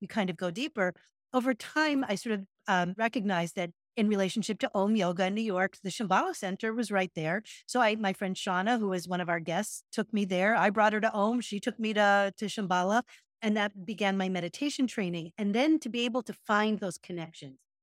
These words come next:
to be able to, to weave them and mesh them together became a different kind of practice, but I was still very asana heavy. And my meditation took me a little bit longer to kind of feel into because it was a little more esoteric. It was a little more boring. It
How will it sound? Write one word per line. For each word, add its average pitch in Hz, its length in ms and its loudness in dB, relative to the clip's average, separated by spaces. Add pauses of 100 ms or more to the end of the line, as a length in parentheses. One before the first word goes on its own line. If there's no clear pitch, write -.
(160)
to 196 60 -8
be 220 120 2
able 214 180 0
to, 196 240 -2
to 190 200 -4
weave 208 420 0
them 190 240 0
and 175 160 -2
mesh 185 240 -4
them 185 160 -4
together 180 520 -2 (280)
became 220 340 -2 (120)
a 220 40 0
different 233 380 -2
kind 269 320 -2
of 240 120 -14
practice, 190 460 -2
but 208 140 -2
I 202 60 2
was 196 120 -4
still 269 380 0
very 202 360 2
asana 180 520 -4
heavy. 151 320 -12 (420)
And 190 360 0
my 190 120 2
meditation 202 680 -2
took 220 180 -6
me 196 80 2
a 185 60 0
little 196 160 -2
bit 208 120 -4
longer 185 380 0
to 180 120 -10
kind 180 300 -4
of 170 140 -4 (360)
feel 220 260 0
into 220 420 0
because 214 340 -2
it 277 60 -6
was 285 140 -8
a 330 40 -6
little 370 200 -6
more 381 160 0
esoteric. 339 640 2
It 220 100 0
was 220 140 -2
a 233 40 -2
little 254 140 2
more 269 200 2
boring. 247 460 2
It 170 180 -6